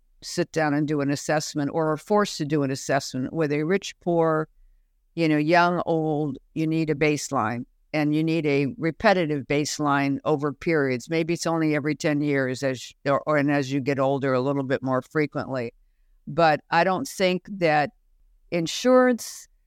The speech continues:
is purchased, is sold and purchased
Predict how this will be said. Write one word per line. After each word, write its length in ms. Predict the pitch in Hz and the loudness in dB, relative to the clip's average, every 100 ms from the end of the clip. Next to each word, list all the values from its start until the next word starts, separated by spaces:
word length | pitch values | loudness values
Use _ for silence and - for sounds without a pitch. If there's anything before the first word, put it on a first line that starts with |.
| _ _ _ | _ _ _
is 480 | 180 180 175 170 - _ _ | -2 0 0 -2 -8 _ _
purchased, 640 | - 226 226 - 214 - - _ _ _ _ | -2 0 0 0 0 -2 -18 _ _ _ _
is 160 | 185 175 | -6 -4
sold 540 | - - 233 233 233 | -2 4 4 6 4
and 220 | 196 165 175 | 2 -2 -4
purchased 680 | - 196 - 196 185 - | -2 -2 -2 -2 -2 -6